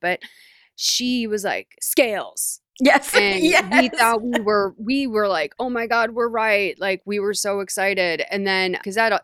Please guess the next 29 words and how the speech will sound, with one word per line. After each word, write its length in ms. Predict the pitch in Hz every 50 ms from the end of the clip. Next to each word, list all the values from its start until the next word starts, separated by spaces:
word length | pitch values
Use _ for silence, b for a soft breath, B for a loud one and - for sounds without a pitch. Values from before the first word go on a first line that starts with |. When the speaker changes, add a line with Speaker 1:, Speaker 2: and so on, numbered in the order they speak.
| _ -
Speaker 1:
that's 200 | 208 214 214 -
all 140 | 202 180 170
that 140 | 160 -
matters 420 | 123 160 160 156 135 120 156 156 -
in 100 | 160 147
life, 300 | 123 101 82 98 - _
right? 300 | - - 165 160 170 - - -
Speaker 2:
Yeah. 160 | - 220 156 B B B B B B -
Speaker 1:
And 160 | 247 247 262
then, 420 | 269 262 269 269 262 254 247 202 - _ _ _ _ _ _ _ -
then 300 | 226 214 254 262 277 294
we 120 | 311 311 285
see 680 | - - - 220 196 185 180 175 170 160 165 190 - _ _ 190
that 220 | 196 196 190 -
she 180 | - - 240 226
pulled 300 | - - 226 226 226 208
something 420 | - 226 202 202 - 208 196 190
out 360 | 180 175 175 170 165 156 - - _ _ _ _
that 260 | - - - - -
is 180 | - 185 175 170
just 280 | - - 220 214 - -
so 140 | - 220 202
perfectly 540 | - - 202 190 190 - 185 - 196 190 180
Heidi, 420 | 160 170 170 165 165 165 160 160
so 720 | 165 - - - - 190 185 185 185 190 190 185 185 180 -
wonderful. 1000 | - 190 170 170 170 160 165 165 - - 170 156 151 151 147 147 147 131 - - -
She 240 | - - - - 196
was 180 | 175 185 175 175
a, 160 | 165 151